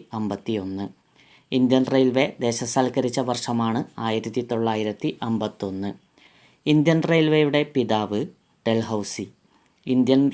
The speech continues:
റെയിൽവേയുടെ പിതാവ് എന്നറിയപ്പെടുന്നത് ഡൽഹൌസിയാണ്. അതുപോലെ ഇന്ത്യയിൽ ആദ്യം ട്രെയിൻ ഓടിയ റെയിൽവേ പാത മുംബൈ മുതൽ താനെ വരെയാണ്, മുപ്പത്തിനാല് കിലോമീറ്റർ. ഇന്ത്യയിൽ ആദ്യം ട്രെയിൻ ഓടിയ റെയിൽവേ പാതയാണ് മുംബൈ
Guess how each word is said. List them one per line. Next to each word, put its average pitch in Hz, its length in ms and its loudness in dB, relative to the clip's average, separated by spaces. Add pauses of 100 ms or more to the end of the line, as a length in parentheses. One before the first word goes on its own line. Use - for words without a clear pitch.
(100)
റെയിൽവേയുടെ 127 480 4
പിതാവ് 117 500 2
എന്നറിയപ്പെടുന്നത് 113 840 -2 (160)
ഡൽഹൌസിയാണ്. 104 800 -4 (320)
അതുപോലെ 110 380 0 (520)
ഇന്ത്യയിൽ 151 460 4 (200)
ആദ്യം 139 580 2 (140)
ട്രെയിൻ 135 360 2
ഓടിയ 127 440 2 (140)
റെയിൽവേ 113 320 0
പാത 104 320 -4 (380)
മുംബൈ 113 400 0
മുതൽ 113 400 -4 (160)
താനെ 110 260 0
വരെയാണ്, 110 540 -2 (160)
മുപ്പത്തിനാല് 110 640 -6 (120)
കിലോമീറ്റർ. 98 540 -6 (500)
ഇന്ത്യയിൽ 123 380 0 (480)
ആദ്യം 131 400 6
ട്രെയിൻ 131 320 0 (100)
ഓടിയ 131 300 2
റെയിൽവേ 123 400 0
പാതയാണ് 117 580 0 (180)
മുംബൈ 113 360 -2